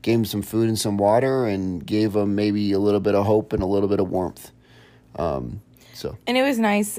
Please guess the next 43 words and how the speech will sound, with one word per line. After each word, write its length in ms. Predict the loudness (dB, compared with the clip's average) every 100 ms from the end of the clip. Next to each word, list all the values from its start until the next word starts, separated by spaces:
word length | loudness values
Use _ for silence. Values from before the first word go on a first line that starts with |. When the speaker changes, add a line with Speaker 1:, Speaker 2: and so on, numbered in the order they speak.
| -4
Speaker 2:
There 200 | 0 2
was 180 | 2 0
one, 540 | 4 4 4 0 -2 -4
'cause 180 | -4 -2
we 100 | 0
went 200 | 2 4
around 280 | 4 4 2
to 60 |
three 300 | -2 -2 0
or 100 | 0
four 500 | -2 0 4 4 2 2
areas 640 | 0 2 2 4 2 0
where 120 | -2 0
there 180 | 2
was, 200 | 0 0
like, 160 | 0 0
a 60 | 2
large 300 | 2 2 -2
group 260 | -2 0
of 80 | -2
people 300 | -2 -2 -2
just 160 | -2 -4
with 100 | -4
their 120 | -4
tents 380 | -2 -2 -2 -2
and, 100 | -4
like, 220 | -4 -8 -10 -8
I, 140 | -8 -10 _ -8
I 40 |
assume 500 | -6 -4 -4 -2 -4
that's 220 | -4 -6
what 120 | -4 -4
they 100 | 0
call 180 | 0 2
home. 360 | 0 0 0
I, 180 | -2 -4 -4 -4
I 60 |
don't 100 | -4
know 60 | -4
what 100 | -10
to 60 | -6
call 200 | -2
it. 80 | -2